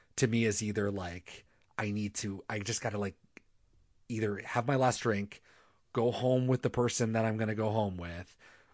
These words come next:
or, like, I just gotta get outta here. Like, the potatoes being mashed is the end goal of mashed potatoes. So I need to finish. <laughs> I, my potatoes are here in this party. I need to mash them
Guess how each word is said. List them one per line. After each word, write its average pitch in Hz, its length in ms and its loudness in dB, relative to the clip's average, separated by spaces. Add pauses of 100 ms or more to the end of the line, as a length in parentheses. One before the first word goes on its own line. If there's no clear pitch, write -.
(120)
or, 120 180 8
like, 113 140 4
I 123 60 6
just 117 140 2
gotta 117 120 8
get 95 160 0
outta 90 220 -4
here. - 320 -14
Like, 110 140 -2
the 110 60 -2
potatoes 147 420 10
being 139 180 4
mashed 107 300 0
is 98 100 -8
the 104 220 -8
end 107 280 -4
goal 92 480 -4 (360)
of 98 160 -6
mashed 92 260 -4
potatoes. 85 600 -6
So 104 160 -4
I 101 100 -4
need 202 200 -4
to 214 180 2
finish. 277 500 0 (320)
<laughs> - 320 -12
I, 123 260 6
my 135 160 10
potatoes 160 400 4
are 170 100 8
here 135 320 2
in 110 140 -4
this 117 140 -4
party. 107 360 4
I 107 80 -6
need 104 200 -4
to 117 100 -6
mash 104 360 -2
them 82 280 -10